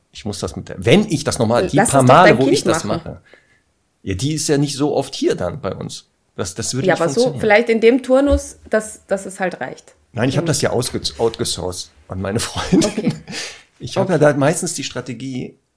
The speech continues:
Speaker 1: entweder ich stell mich ganz dumm und dann irgendjemand, äh, muss sich dann erbarmen und sagt, "Oh,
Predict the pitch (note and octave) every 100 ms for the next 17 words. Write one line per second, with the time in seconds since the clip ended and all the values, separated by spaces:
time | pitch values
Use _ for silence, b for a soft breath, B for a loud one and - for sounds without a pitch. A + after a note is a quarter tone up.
0 | _ - A#2+ C3+ A#2+ - A#2+ A#2 - G2+
1 | - - G#2 D#3 - _ _ _ _ _
2 | _ _ _ - G2 A2+ B2 C3 C#3+ C3+
3 | B2+ A#2 - - G#2 A2 A#2 A2+ G2 -
4 | E2+ D2 F2 D#2 F#2 G2+ -